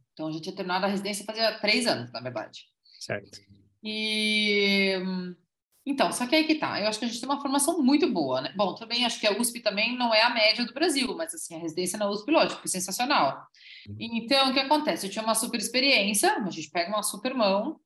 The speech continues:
Speaker 1: falava alemão, e cheguei no Charité e eles estavam precisando de gente pra trabalhar. Eu fui como fellow em outubro. Primeiro de janeiro eu tava contratada.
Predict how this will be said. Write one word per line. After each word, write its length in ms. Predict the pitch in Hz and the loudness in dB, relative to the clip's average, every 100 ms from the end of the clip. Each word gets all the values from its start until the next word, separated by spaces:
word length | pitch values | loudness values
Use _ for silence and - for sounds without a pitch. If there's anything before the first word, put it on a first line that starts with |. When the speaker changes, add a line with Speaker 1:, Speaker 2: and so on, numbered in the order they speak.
| _ - _ _ _ _ | _ -20 _ _ _ _
Speaker 1:
falava 360 | 269 226 196 | 4 6 6
alemão, 580 | 208 247 277 214 233 349 - _ _ _ _ _ _ | 4 2 2 2 2 -4 -16 _ _ _ _ _ _
e 60 | 185 | -12
cheguei 300 | - 208 208 | -8 -6 -4
no 60 | 208 | -4
Charité 340 | 220 214 214 | -4 -2 0
e 40 | 240 | 2
eles 120 | 247 | 2
estavam 180 | 269 254 | 2 2
precisando 180 | 262 254 | 0 -2
de 60 | |
gente 160 | 262 262 | -2 -2
pra 80 | - | 0
trabalhar. 500 | 285 427 214 165 - | 2 4 4 2 -2
Eu 180 | 392 - | -4 -2
fui 100 | 226 | -4
como 260 | 208 214 214 | -4 -4 0
fellow 400 | 285 294 180 185 | 2 2 2 0
em 80 | 226 | -2
outubro. 560 | 262 339 190 156 160 | 4 4 4 0 -6
Primeiro 440 | - 233 226 247 247 | -6 -4 2 2 2
de 80 | |
janeiro 280 | - 262 233 | -2 0 0
eu 40 | 233 | 0
tava 160 | 285 | 0
contratada. 640 | 302 311 330 381 339 - | 0 0 -2 0 0 0